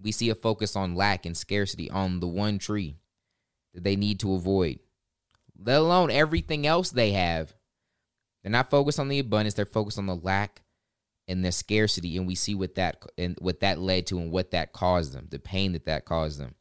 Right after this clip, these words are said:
And so you guys are always going to see me warring with that and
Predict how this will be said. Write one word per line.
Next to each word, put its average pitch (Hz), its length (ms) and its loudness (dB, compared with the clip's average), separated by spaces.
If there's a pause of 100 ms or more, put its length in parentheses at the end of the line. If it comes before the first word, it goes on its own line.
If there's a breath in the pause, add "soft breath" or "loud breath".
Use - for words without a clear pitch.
(440)
And 90 180 -2
so 85 580 2
you 92 120 -4
guys 95 160 4
are - 180 -4
always 107 460 6
going 95 260 2
to 87 80 0
see 87 200 -4
me 76 200 -10 (1600)
warring 117 400 6
with 90 200 0
that 87 320 0 (240)
and 90 260 -6